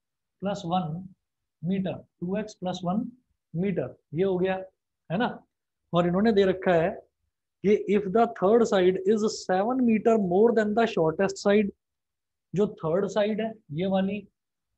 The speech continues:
ये shortest side से सात मीटर ज्यादा है,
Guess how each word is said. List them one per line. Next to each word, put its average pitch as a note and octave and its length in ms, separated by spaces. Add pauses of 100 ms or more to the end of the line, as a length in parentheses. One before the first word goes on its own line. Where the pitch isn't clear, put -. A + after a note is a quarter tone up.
ये G3+ 200
shortest G3 540
side G#3 300
से A#3+ 120
सात F#3+ 340
मीटर F#3+ 320
ज्यादा F3+ 240
है, F3+ 100